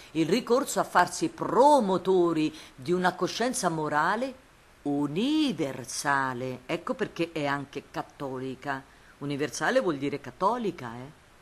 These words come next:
E che dica all'uomo quanto preziosa sia la sua vita, ma anche quella degli altri, a partire dal concepimento però. Eh,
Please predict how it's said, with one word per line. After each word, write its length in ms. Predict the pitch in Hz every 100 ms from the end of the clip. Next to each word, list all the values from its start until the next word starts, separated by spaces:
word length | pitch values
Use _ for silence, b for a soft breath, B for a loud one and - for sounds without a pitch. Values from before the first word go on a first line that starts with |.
| - - - - - - B B B B B
E 200 | B 170
che 180 | 170 170
dica 280 | 147 - 185
all'uomo 580 | 175 233 285 330 254 -
quanto 920 | - 220 247 320 302 247 - - 180 156 -
preziosa 1080 | 175 185 185 - 233 311 339 285 208 175 139
sia 480 | - - 240 302
la 160 | 240 165
sua 640 | - - - 359 359 180
vita, 480 | 131 135 143 123 139
ma 100 | 131
anche 260 | 143 147 202
quella 220 | 254 294
degli 240 | 302 262
altri, 480 | 233 117 - - 117 - - - - - - _ -
a 100 | 156
partire 400 | 135 - 131 202
dal 180 | 202 -
concepimento 800 | 135 - 123 104 156 226 -
però. 260 | 127 127 113 - - - - _ _ - - - - - - -
Eh, 120 | 156